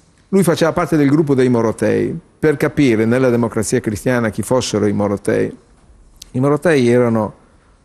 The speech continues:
eh, Nino Andreatta, Tina Anselmi e Leopoldo Elia, in particolare Leopoldo Elia, insomma, no? Che è stato per molti versi un suo,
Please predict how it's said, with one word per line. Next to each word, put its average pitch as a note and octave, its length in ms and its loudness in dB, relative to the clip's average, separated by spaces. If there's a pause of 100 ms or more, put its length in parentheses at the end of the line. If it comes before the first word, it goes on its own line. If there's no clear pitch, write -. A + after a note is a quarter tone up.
eh, A#2 240 0
Nino C#3 240 4
Andreatta, A2+ 720 -2
Tina B2+ 300 0
Anselmi A2 720 0 (100)
e - 120 -4
Leopoldo B2+ 580 2
Elia, A#2 480 2
in G#2 100 -4
particolare B2+ 460 0
Leopoldo A2+ 560 0
Elia, G#2+ 400 -2
insomma, - 340 -14
no? G#2+ 220 -8
Che A#2+ 180 -2
è A#2 60 0
stato A#2 640 -4 (200)
per A2+ 140 -2
molti A#2 340 -2
versi C3 500 0
un A2 200 -2
suo, A#2+ 420 -2